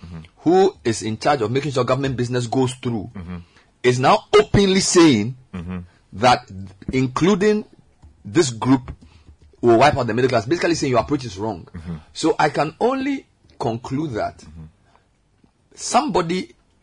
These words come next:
Speaker 2: in government, probably higher than him, wants him to do this.
Speaker 1: You see, that's what I'm saying.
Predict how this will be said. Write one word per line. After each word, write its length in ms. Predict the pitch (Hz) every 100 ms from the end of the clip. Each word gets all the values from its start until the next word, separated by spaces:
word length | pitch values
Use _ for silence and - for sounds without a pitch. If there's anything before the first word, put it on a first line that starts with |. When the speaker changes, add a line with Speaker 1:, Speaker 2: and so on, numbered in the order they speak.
| -
Speaker 2:
in 320 | 117 113 95
government, 640 | 131 151 147 139 135 -
probably 380 | - - 214 226
higher 200 | 143 151
than 160 | 107 101
him, 260 | 117 - - _ _ -
wants 260 | 131 170 139
him 80 |
to 100 | 135
do 180 | 123 196
this. 300 | 165 - - -
Speaker 1:
You 80 | -
see, 180 | 139
that's 260 | 117 170 226
what 120 | 160
I'm 160 | 113 92
saying. 360 | 131 110 62